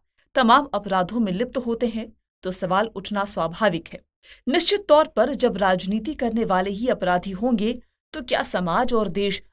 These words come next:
अपराध मुक्त हो पाएगा? भारत जैसे देश में जहां पर लोग इन तथाकथित राजनेताओं को अपना आदर्श मानते हैं, तो ऐसे में क्या समाज में अपराध नहीं बढ़ेंगे? तो चलिए, आज के इस कार्यक्रम में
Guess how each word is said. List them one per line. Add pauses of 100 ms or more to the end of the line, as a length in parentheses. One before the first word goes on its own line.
अपराध
मुक्त
हो
पाएगा? (300)
भारत
जैसे
देश
में (260)
जहां
पर
लोग (200)
इन
तथाकथित
राजनेताओं
को
अपना
आदर्श
मानते
हैं, (320)
तो
ऐसे
में (220)
क्या
समाज
में
अपराध
नहीं
बढ़ेंगे? (480)
तो
चलिए, (480)
आज
के
इस
कार्यक्रम
में